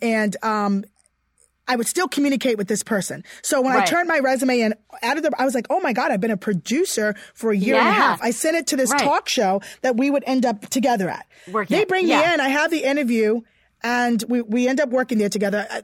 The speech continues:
Speaker 1: I have the interview and they're like, um, I said, "Yes, I was, uh, trying to apply for associate producer."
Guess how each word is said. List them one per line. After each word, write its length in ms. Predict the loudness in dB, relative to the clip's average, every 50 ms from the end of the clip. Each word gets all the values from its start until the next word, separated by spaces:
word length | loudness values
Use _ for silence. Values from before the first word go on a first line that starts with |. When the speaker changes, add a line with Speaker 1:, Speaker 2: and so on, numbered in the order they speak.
| -8 -6 -4
Speaker 1:
I 60 | -2
have 200 | 0 0 0 0
the 140 | 0 0 0
interview 280 | 0 0 0 0 2 2
and 120 | 2 2
they're 80 | 2 2
like, 260 | 0 0 -2 -4 -4
um, 240 | -2 -2 0 -2 -2 -2
I 40 | -4
said, 200 | -4 -4 -4 -2
"Yes, 240 | -2 -2 -2 0 0
I 40 |
was, 140 | -2 -2 -2
uh, 60 | -4 -6
trying 240 | -6 -6 -4 -4 -4
to 60 | -4 -6
apply 300 | -6 -4 -4 -2 -2 -2
for 140 | -2 -2 -4
associate 540 | -4 -4 -4 -4 -4 -4 -4 -4 -6 -4 -4
producer." 480 | -4 -4 -4 -4 -2 -2 -2 -2 -2